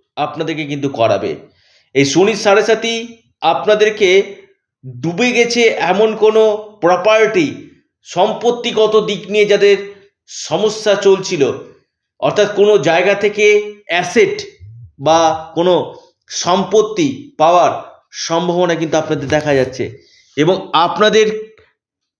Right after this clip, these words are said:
কর্মক্ষেত্রে উন্নতি এবং আপনাদের যারা কর্মহীন হয়ে বসে আছেন, তাদের কর্মপ্রাপ্তির একটা বড়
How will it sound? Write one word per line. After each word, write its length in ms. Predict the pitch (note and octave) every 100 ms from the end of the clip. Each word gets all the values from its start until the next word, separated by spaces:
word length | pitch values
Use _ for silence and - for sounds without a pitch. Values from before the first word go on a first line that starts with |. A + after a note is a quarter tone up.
| _
কর্মক্ষেত্রে 840 | - G3 B3 B3 A#3+ A#3 A#3 A#3 G3
উন্নতি 960 | - G3+ G#3 A3 G#3+ A3 A#3 A#3+ - _ _ _
এবং 460 | G3 G#3 E3+ A#2 - _ _
আপনাদের 720 | D#3 E3+ F#3 G#3+ G3+ G#3+ G#3+ - _ _ _ -
যারা 240 | C3 E3+ F3+
কর্মহীন 880 | - D#3 G3+ G#3+ F#3+ C#3+ - G3+ G3+
হয়ে 200 | F#3+ G#3
বসে 300 | G3+ G3 G3+
আছেন, 360 | G3 G3 G#3+ G#3+ - - _ -
তাদের 320 | D#3+ F#3 E3+ C3 - - _
কর্মপ্রাপ্তির 1000 | - D#3+ G3 G3+ G3+ F#3+ F#3 - E3+ B2+ - -
একটা 520 | C#3+ D#3 G3 E3+ F#3 - - - A#2+
বড় 240 | B2+ E3+